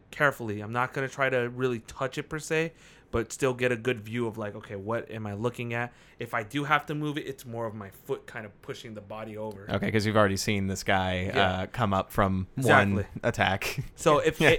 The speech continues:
Speaker 1: if, if I get too close to it and if it tries to bite me, I'm goner. So if I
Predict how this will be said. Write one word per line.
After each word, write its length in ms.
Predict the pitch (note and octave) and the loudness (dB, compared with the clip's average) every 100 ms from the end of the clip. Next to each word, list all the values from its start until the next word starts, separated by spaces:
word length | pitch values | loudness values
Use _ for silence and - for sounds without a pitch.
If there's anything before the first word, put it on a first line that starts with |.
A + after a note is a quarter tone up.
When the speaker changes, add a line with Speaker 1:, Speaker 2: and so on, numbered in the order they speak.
| - | 8
Speaker 1:
if, 400 | F#3+ G#3+ - - | 10 10 8 2
if 200 | F3 G3+ - | 6 6 6
I 120 | F3+ | 4
get 240 | D#3 E3 | 4 -2
too 220 | - G#3 F3+ | -2 -4 -6
close 380 | - F3+ E3 - | -6 -4 -4 -6
to 160 | C3 | -6
it 160 | B2+ - | -4 -6
and 180 | C3 C3 | -6 -6
if 120 | C3+ | -4
it 140 | D#3+ - | -6 0
tries 240 | E3 C#3+ | 0 2
to 60 | B2+ | 0
bite 300 | A2 C#3+ A2+ | 4 4 2
me, 100 | A#2+ | -6
I'm 180 | A2+ C3 | -6 -4
goner. 360 | B2 B2+ A2 A#2 | 0 0 -2 -6
So 180 | - B2+ | -2 -2
if 120 | C3 | -2
I 140 | C3+ | -6